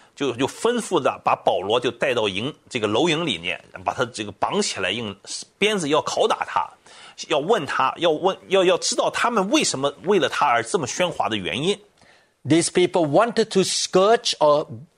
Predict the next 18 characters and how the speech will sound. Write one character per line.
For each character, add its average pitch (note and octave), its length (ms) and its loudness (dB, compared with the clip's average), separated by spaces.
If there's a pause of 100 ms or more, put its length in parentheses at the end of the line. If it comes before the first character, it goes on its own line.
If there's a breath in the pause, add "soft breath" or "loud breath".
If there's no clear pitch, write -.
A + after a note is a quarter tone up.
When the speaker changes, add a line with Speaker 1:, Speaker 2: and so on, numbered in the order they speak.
(280)
Speaker 2:
torture G3+ 640 4 (200 soft breath)
Paul F3 400 6
or C#3 100 4 (160)
beat G#3+ 320 2
Paul. F3 400 6 (340 loud breath)
They D3 140 4
were C#3 160 2
going F3+ 380 2
to D#3 220 0 (180 soft breath)
strip - 500 -2
his A3 200 2
clothes G#3 420 2
down, F3+ 500 2 (380 loud breath)
tie F#3 440 0
him A3 340 2
to G#3 120 4
a E3+ 100 6
post. G#3 520 4